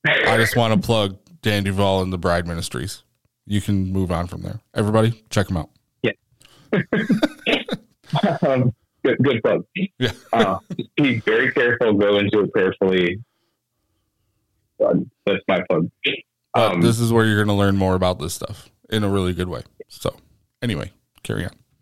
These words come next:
Speaker 2: And so I will throw out there that in the snow globe model, and if no one's ever heard of the snow globe model, like, flat Earth is a stupid idea.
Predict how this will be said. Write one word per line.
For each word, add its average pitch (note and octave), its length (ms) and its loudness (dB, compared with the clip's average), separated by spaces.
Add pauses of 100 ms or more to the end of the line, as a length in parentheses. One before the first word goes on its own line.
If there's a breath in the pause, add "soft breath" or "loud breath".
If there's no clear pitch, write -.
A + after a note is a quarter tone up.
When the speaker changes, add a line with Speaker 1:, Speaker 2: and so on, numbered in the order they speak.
(140)
Speaker 2:
And C3 280 2
so B2+ 300 4 (1300 loud breath)
I B2+ 120 2
will D3+ 280 4
throw C#3 180 2
out D#3 260 2
there A2+ 200 2
that A2 120 2
in A#2 200 2
the G#2+ 180 2
snow A#2 220 2
globe A2 460 4
model, G#2 540 2 (1400)
and C3 120 2
if B2 140 0
no D3+ 140 4
one's D3+ 200 2
ever C3+ 200 4
heard A#2+ 180 4
of A#2 100 4
the A2+ 80 0
snow A2 180 4
globe A2+ 200 4
model, A2+ 320 4
like, G2+ 160 4 (280)
flat C3+ 240 4
Earth D#3+ 280 4
is A2+ 120 0
a G2+ 40 2 (200)
stupid A2 340 2
idea. E2 360 2